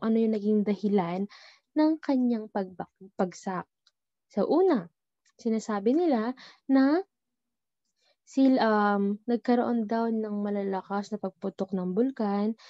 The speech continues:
kaya nasira yung isla ng Crete. May mga ibang archaeologist naman na nakakapagsabi na kaya bumagsak ang kabihas ng Minoan ay dahil sa pagdating ng mga panibagong grupo ng tao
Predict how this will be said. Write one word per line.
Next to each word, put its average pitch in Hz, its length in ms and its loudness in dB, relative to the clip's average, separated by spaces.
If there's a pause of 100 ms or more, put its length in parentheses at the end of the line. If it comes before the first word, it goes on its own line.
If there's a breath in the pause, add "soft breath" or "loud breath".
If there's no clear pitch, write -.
(220 loud breath)
kaya 202 240 2
nasira 226 560 0
yung 208 160 -2
isla 202 320 -8
ng 175 240 -8
Crete. 226 320 0 (500)
May 214 160 2
mga 208 320 2
ibang 208 160 -2
archaeologist 208 640 -2
naman 269 320 0
na 226 160 0
nakakapagsabi 214 960 -2
na 240 160 -2 (480 loud breath)
kaya 226 320 2
bumagsak 254 800 -2 (160)
ang 214 160 -2
kabihas 196 480 -4
ng 302 160 -4
Minoan 196 640 -4
ay 214 160 -2
dahil 208 640 0 (320 soft breath)
sa 233 160 -2
pagdating 214 720 -2
ng 208 160 -2
mga 202 240 -2
panibagong 202 720 0
grupo 277 320 0
ng 339 240 -2
tao 202 480 -2